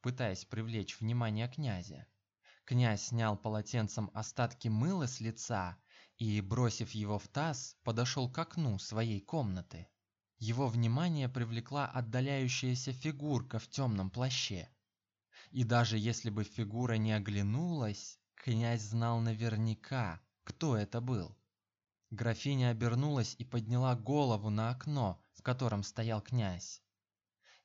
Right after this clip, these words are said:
Их взгляды встретились, и князь, поклонившись,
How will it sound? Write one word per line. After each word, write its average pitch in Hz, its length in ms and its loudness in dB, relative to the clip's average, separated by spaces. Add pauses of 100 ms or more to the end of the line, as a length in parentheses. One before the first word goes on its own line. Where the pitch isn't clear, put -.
Их 110 180 0
взгляды 110 640 0
встретились, - 1120 -6 (480)
и 117 100 -4
князь, 113 840 -4 (380)
поклонившись, 107 1160 -2